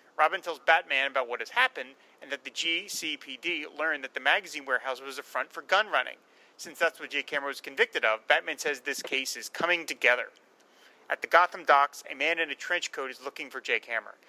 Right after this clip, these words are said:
He is shocked to learn the Riddler is there instead, ready to make the deal. The man has a small fortune on him for rifles, which are hidden inside the hollow stacks of magazines.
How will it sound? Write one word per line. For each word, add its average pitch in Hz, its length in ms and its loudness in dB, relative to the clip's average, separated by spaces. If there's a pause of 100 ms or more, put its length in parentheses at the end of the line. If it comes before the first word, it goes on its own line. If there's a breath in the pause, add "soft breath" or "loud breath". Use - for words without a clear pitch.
(220 soft breath)
He 156 120 -2
is 143 60 -2
shocked 180 300 2
to 165 60 -10
learn 139 200 -6
the 135 100 -8
Riddler 175 360 2
is 135 80 -2
there 135 180 2
instead, 131 460 2
ready 131 200 4
to 127 60 -2
make 123 240 -2
the 127 60 -6
deal. 120 380 -10 (420 soft breath)
The 143 60 4
man 160 180 2
has 147 160 -4
a 139 40 -6
small 175 300 0
fortune 170 500 -2
on 131 140 2
him 131 180 -4
for 127 160 -10
rifles, 120 640 2 (220 soft breath)
which 156 160 -8
are 151 180 2
hidden 185 280 0
inside 143 340 0
the 139 80 2
hollow 127 240 -4
stacks 120 380 -2
of 127 80 -18
magazines. 160 680 -2